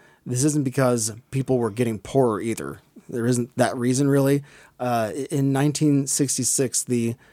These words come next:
economic growth for that year was ten point six three percent,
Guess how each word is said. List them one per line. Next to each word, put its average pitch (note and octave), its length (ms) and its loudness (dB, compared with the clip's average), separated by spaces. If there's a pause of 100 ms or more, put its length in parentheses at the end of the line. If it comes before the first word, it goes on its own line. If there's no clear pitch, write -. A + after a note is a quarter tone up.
(240)
economic C#3+ 520 2
growth A#2 380 4
for B2 260 4
that A#2+ 160 2
year G#2 420 -2
was A2 380 -2 (100)
ten D3 460 4
point B2+ 360 -2
six - 340 -2
three G#2+ 260 -4
percent, E2+ 420 -6